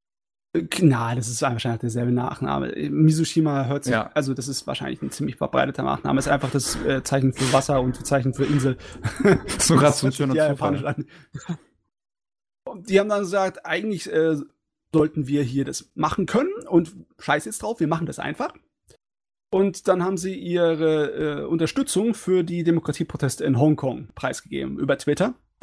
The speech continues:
Speaker 2: Mhm.
Speaker 1: Und irgendwie das Timing konnte nicht schlimmer kommen.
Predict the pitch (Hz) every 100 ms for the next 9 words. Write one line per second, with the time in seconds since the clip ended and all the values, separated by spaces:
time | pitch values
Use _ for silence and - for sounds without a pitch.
0 | - 123 123 135 - - - 175 175 202
1 | 220 196 208 180 - - - 220 233 220
2 | - 214 196 208 - 190 190 147 139 123